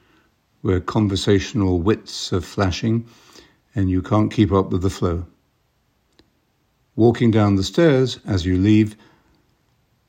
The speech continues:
the brilliant riposte that you should have made pops into your mind. It takes shape out of nothing. It is conceived. Pontormo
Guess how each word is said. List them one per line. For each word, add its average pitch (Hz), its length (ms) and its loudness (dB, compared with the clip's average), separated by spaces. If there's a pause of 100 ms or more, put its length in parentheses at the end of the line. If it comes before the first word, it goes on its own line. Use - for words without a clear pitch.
the 110 100 -2
brilliant 123 600 4
riposte 110 920 0
that 107 220 -2
you 101 220 2
should 175 260 6
have 101 140 2
made 98 400 0
pops - 260 -2
into 98 260 0
your 95 160 4
mind. 90 480 -2 (800)
It 110 140 -10
takes 107 260 0
shape 95 400 0 (320)
out 92 240 -4
of 90 160 -6
nothing. 87 500 -2 (840)
It 92 160 -4
is 92 340 0 (340)
conceived. 92 840 -2 (1900)
Pontormo 110 800 4